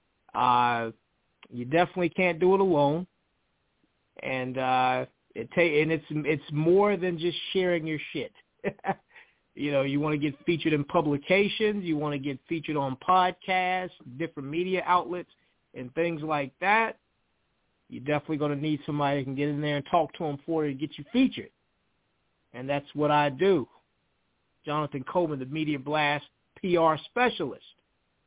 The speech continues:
And if you're interested in working with me as well, you can send me an email at info at the media blast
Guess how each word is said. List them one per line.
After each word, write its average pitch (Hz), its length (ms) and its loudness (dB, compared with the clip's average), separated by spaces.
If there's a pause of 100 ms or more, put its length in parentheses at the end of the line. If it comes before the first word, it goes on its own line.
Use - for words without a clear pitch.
(280)
And 131 160 -6
if 127 100 -10
you're 147 140 -2
interested 160 520 -2
in 147 200 0
working 165 300 -2
with 147 160 -4
me 151 160 -2
as 135 100 -4
well, 185 440 0
you 170 100 -2
can 135 200 -8 (120)
send 180 160 4
me 160 120 4
an 143 160 -2
email 156 640 4
at 123 240 -2 (160)
info 151 840 2 (680)
at 170 240 2 (260)
the 123 80 -10
media 156 380 -4
blast 143 500 -4